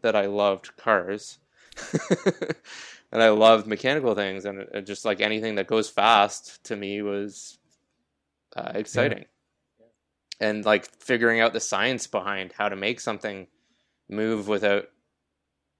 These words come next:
Speaker 1: human input, <laughs> you know,
Speaker 2: Yeah.
Speaker 1: like, um, without actually expending energy yourself, right? Uh,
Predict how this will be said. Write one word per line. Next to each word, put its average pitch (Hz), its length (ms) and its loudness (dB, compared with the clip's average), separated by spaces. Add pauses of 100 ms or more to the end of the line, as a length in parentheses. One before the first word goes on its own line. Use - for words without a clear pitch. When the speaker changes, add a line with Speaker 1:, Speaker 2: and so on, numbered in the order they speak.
Speaker 1:
human 107 360 -8
input, - 440 -6 (140)
<laughs> 123 120 -12
you 127 160 -4
know, 123 160 2
Speaker 2:
Yeah. 117 60 4
Speaker 1:
like, 117 320 2 (400)
um, 98 800 2
without 113 280 4
actually 104 340 4
expending 98 420 -4
energy 101 320 -4
yourself, - 580 -4 (240)
right? 107 280 0 (440)
Uh, 98 240 -2